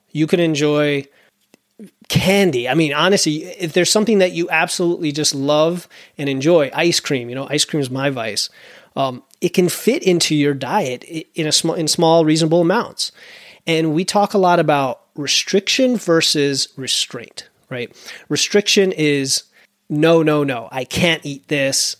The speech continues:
I can't have this macronutrient. I can't eat this food. This food's, this thing is bad." And restraint is saying,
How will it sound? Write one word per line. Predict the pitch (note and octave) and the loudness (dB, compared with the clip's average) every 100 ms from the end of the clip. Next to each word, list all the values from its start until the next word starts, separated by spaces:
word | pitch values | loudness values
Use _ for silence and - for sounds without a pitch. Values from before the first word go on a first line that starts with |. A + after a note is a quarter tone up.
| - | -12
I | - | -8
can't | - F3 | -2 0
have | D#3 D3+ | 0 0
this | D3 | 0
macronutrient. | D3+ C#3+ C#3+ C#3 C3 C#3 | 0 -2 -2 -6 -6 -8
I | - | -8
can't | C#3 - F#3 E3+ E3 | -10 -2 0 0 -2
eat | D3+ | -4
this | D3+ C#3 | 0 -2
food. | - C#3+ C3 B2+ | -2 -2 -4 0
This | F3+ - | -2 0
food's, | D#3 D3 C3 - | 0 0 -2 -2
this | E3+ - | 0 0
thing | - - F3 D#3+ | -4 0 0 2
is | C#3+ | 0
bad." | C3 B2 B2+ B2 B2+ - _ _ _ - - - _ - | -4 -6 -4 -4 -6 -12 _ _ _ -20 -20 -20 _ -6
And | D3+ C#3+ | -4 -4
restraint | D3+ D3+ - - G3+ C#4 A3 E3 | -2 0 0 -2 0 2 2 0
is | E3 C#3+ | -2 -2
saying, | D#3+ D3+ C#3 C3+ | 0 0 0 -4